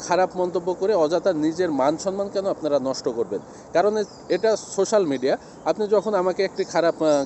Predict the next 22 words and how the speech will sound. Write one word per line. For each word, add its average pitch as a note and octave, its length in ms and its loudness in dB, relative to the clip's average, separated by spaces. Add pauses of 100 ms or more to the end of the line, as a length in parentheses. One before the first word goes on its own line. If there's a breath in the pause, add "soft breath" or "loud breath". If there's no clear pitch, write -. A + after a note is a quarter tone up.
গালি E3 220 4
দিচ্ছেন, F3 320 -4
মন্তব্য D#3+ 380 -2
করছেন, F#3 300 -4
এটা E3+ 180 -2
কিন্তু E3+ 240 -4
আরও D#3+ 140 2
দশজন C#3 380 0
দেখছে। A#2 340 -4 (420 loud breath)
ভাই, D3+ 160 4
আসলে G3 380 2
নিজের F3 340 2 (100)
পরিচয়টা F#3 480 0
এখানে E3+ 340 0
নিজে D#3+ 280 0
এসে, F3 300 -2 (420 loud breath)
এ, C#3 160 0
দেওয়ার D#3+ 220 4
কোনো E3 240 0
দরকার E3 340 2
নাই। F3 160 0
আহ, - 420 -6